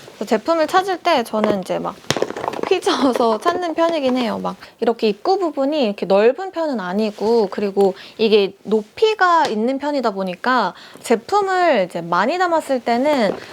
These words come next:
좀 찾기가 불편한 느낌이 살짝 있긴 하거든요.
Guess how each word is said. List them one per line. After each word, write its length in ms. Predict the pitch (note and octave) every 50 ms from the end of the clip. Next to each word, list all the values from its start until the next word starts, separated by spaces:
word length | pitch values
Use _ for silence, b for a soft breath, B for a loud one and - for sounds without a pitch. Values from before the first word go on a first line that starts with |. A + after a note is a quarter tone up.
| B B -
좀 260 | - C4+ C4 A#3+ A#3
찾기가 640 | A#3 - - - - - - A4 G#4 - D#4 C#4 A#3+
불편한 760 | - - C4 C4+ C4+ - - G#4 G4+ G4+ G4+ A#4+ F#4+ F#4+ E4
느낌이 380 | A3 G3+ G#3 - A#3 B3 A#3+ B3
살짝 380 | - D#4 F#4 F4+ - F4 C4
있긴 260 | F#3+ E3+ - - A3 A#3+
하거든요. 460 | C#4+ D#4 D4+ C4+ - F3+ F#3 G#3 C#4+